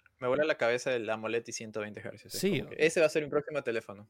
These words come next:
Speaker 1: <laughs> Ya, ya lo tengo separado, ya. Ya estoy separando ahí la platita.
Speaker 2: Eh, me, sí, me, me asombra y no estoy seguro cómo van a responder las otras marcas, porque, o sea, es-, es-, este es el, uno de los lanza-, uno de los anuncios más rompemercado que he escuchado ever. O sea,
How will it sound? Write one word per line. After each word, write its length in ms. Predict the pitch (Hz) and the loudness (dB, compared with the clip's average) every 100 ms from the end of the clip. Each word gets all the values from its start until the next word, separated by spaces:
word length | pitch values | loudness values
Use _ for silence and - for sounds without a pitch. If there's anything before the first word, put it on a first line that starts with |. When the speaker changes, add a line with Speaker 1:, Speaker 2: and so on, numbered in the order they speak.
| _ | _
Speaker 1:
<laughs> 100 | _ | _
Ya, 220 | 117 131 202 | -4 0 2
ya 100 | 160 | 2
lo 80 | 151 | 2
tengo 180 | 147 151 | 0 0
separado, 400 | 135 120 113 104 | 4 6 6 4
ya. 160 | 110 | 0
Ya 100 | 113 | -4
estoy 180 | 117 131 | -4 -4
separando 380 | 135 117 117 117 | -2 0 0 0
ahí 140 | 113 | 0
la 100 | 107 | -2
platita. 300 | 104 117 110 | -8 -10 -6
Speaker 2:
Eh, 120 | 110 - | -6 -4
me, 680 | 113 113 107 101 98 92 - _ _ _ _ | -6 -4 -2 -4 -6 -10 -16 _ _ _ _
sí, 220 | - 135 | -12 -10
me, 320 | - 123 127 | -8 -2 0
me 100 | 131 | 2
asombra 560 | 123 - 208 226 240 233 | 4 4 4 6 6 6
y 300 | 147 123 117 | 4 2 2
no 140 | 135 | 0
estoy 180 | - 180 | 0 -2
seguro 260 | 175 185 | 0 0
cómo 840 | 170 170 170 165 147 135 123 117 127 | 0 0 2 2 2 2 0 -2 -8
van 220 | 120 139 156 | -2 0 0
a 80 | |
responder 380 | 156 - 123 131 | -4 -4 -2 0
las 160 | 139 156 | 0 -4
otras 200 | 135 120 | -4 -4
marcas, 420 | 131 143 208 180 | -2 -2 -4 -6
porque, 420 | 127 107 113 101 | -8 -8 -4 -4
o 40 | 101 | -4
sea, 220 | 107 95 98 107 113 107 107 | -4 -4 -6 -10 -12 -16 -10
es-, 220 | 143 117 | -8 -8
es-, 300 | - 120 - | -6 -6 -4
este 240 | 147 - | -6 -2
es 100 | 180 | -2
el, 140 | 160 123 | -2 -2
uno 120 | 143 | 0
de 60 | 156 | 0
los 200 | - 139 | 0 0
lanza-, 260 | 117 127 - 165 | 0 -2 -10 -12
uno 180 | 165 147 | -8 0
de 40 | 165 | 0
los 120 | - | 2
anuncios 300 | 139 151 147 | 2 2 4
más 160 | 156 165 | 4 4
rompemercado 640 | 170 147 123 110 127 143 | 2 2 0 2 0 0
que 80 | 135 | -4
he 20 | |
escuchado 680 | - 127 - 135 135 135 113 - _ _ _ _ _ _ _ - | -8 -8 -4 0 0 0 -2 -8 _ _ _ _ _ _ _ -4
ever. 180 | 143 156 | -2 0
O 60 | |
sea, 240 | 117 107 | 0 -2